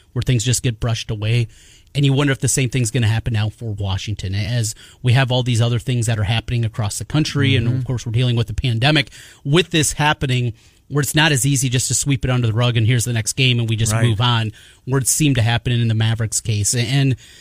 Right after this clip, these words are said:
Speaker 1: reading through some of those things
Speaker 2: Oh,
Speaker 1: and just,
Speaker 2: terrible.
Speaker 1: eh, just heartbreaking stories. And, and two women that went to the bathroom every day over their lunch hour and just cried together.
Speaker 2: Right, that was awful.
Speaker 1: I, I just
Speaker 2: Reading that, that's just heartbreaking.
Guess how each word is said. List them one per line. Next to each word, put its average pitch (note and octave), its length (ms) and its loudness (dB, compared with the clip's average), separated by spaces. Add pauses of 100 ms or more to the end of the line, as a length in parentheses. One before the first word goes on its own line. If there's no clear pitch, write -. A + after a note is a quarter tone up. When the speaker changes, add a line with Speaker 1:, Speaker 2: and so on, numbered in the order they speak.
(320)
Speaker 1:
reading E3 320 2
through C#3 220 0
some B2+ 180 0
of A#2 80 -2
those A2 220 0
things A2+ 360 0
Speaker 2:
Oh, A3 120 4
Speaker 1:
and B2+ 120 2
just, C3+ 200 2
Speaker 2:
terrible. D#3+ 260 -2 (260)
Speaker 1:
eh, - 200 -10
just D3 320 -2
heartbreaking C#3 840 -2
stories. B2 600 0
And, A#2+ 120 0
and B2+ 260 -2 (540)
two G3+ 140 2
women E3 300 2
that B2+ 180 0
went C3+ 180 0
to - 80 -8
the C3 80 0
bathroom B2 420 0
every A#2+ 160 2
day A#2+ 140 2
over A2+ 120 2
their A#2 120 0
lunch A#2 260 -2
hour A2+ 80 0
and A2 120 2
just A2 160 -2
cried A2 320 -4
together. A2 240 -2
Speaker 2:
Right, A2 120 0 (140)
that A#2 180 -4
was G2+ 120 -4
awful. G#2 380 -12
Speaker 1:
I, C3+ 180 -4
I C#3 100 2
just B2 400 0
Speaker 2:
Reading C3 320 0
that, A#2 180 0
that's G#2+ 180 -2
just A2 200 -4
heartbreaking. G#2+ 480 -8